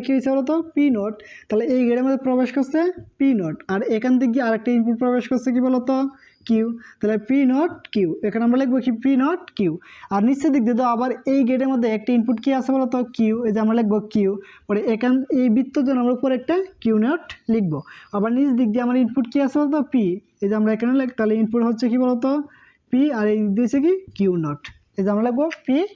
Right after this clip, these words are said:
কিউ not। তার মানে হচ্ছে কি বলো, এই গেটের নাম কি?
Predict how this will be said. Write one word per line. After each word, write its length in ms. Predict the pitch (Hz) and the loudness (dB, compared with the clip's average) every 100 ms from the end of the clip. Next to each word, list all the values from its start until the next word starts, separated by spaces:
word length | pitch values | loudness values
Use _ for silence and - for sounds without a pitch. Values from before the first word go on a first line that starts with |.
| - | -4
কিউ 140 | 208 185 | -2 0
not। 140 | 160 160 - - - - | -4 -8 -16 -20 -10 -4
তার 120 | 220 | 0
মানে 120 | 269 269 | 2 2
হচ্ছে 180 | 277 294 262 | 0 0 -2
কি 60 | 269 277 | 0 0
বলো, 140 | 277 330 - - 233 | 0 -4 -12 -4 0
এই 60 | 220 | 0
গেটের 240 | 233 262 262 | 0 -2 0
নাম 100 | 269 | -2
কি? 120 | - | -2